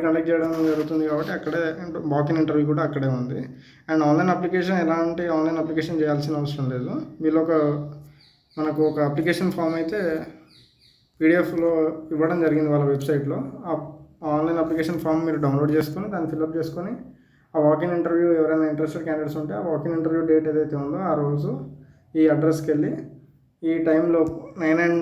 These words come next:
ten, మార్నింగ్ nine and ten ఈ లోపు మీ అప్లికేషన్స్ అయితే హ్యాండ్గా, individual by hand మీరు అక్కడ సబ్మిట్ చేయాల్సి వస్తుంది. And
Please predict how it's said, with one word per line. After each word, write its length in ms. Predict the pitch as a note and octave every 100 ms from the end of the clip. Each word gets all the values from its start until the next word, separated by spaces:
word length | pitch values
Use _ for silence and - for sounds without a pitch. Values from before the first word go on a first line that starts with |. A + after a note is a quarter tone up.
| D#3+
ten, 140 | D3+ D3 D3 - - - E3+
మార్నింగ్ 280 | D#3+ E3 E3
nine 140 | D#3+ D#3+
and 100 | D#3+ D#3
ten 100 | D3+ - - - _ _ _ _ _ _ _ _ _ _ D#3+
ఈ 60 | D3+ D3
లోపు 240 | D#3 G#3 G3+ F#3+
మీ 80 | F3 D#3+ D3+
అప్లికేషన్స్ 480 | D3 D#3+ D#3+ E3 D#3+
అయితే 180 | D#3 A#3 D4 - - _ _ D3
హ్యాండ్గా, 420 | D3 E3+ E3+ D#3 D3 F#3
individual 340 | D#3 D#3 E3 E3
by 80 | D#3+ D3
hand 240 | D3 D3+ G3 C4+ F#3+
మీరు 140 | E3 D#3
అక్కడ 260 | D3+ D3 D3
సబ్మిట్ 260 | D3 D3 D3+
చేయాల్సి 240 | D#3 D3 C#3+
వస్తుంది. 300 | C3+ B2+ E3 D#4 - - _ _ _ _ _ _ _ _ _ _ _ _ D#3+
And 120 | D3